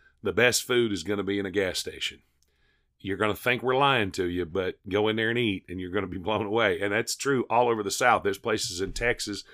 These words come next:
There's a place, uh, out west of Fort Worth that's, uh, like, a French chef owns a gas <laughs> station and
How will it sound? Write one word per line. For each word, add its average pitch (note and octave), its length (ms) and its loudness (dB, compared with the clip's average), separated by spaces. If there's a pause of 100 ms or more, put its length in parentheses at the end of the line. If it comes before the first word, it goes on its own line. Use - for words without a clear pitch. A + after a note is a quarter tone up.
(260)
There's C3+ 160 0
a G#2+ 80 -2
place, - 460 -2
uh, G2+ 360 2 (380)
out A2+ 260 0
west B2 300 2
of G2 80 -10
Fort A2+ 260 -2
Worth A#2+ 360 0
that's, G2 280 -4
uh, F#2 140 -2 (100)
like, G#2+ 160 -4
a F#2 80 -2
French - 480 0 (640)
chef C3+ 580 4
owns A#2+ 320 0
a G2 60 -4
gas A#2 280 6
<laughs> - 60 -2
station - 460 0 (340)
and C#3+ 160 6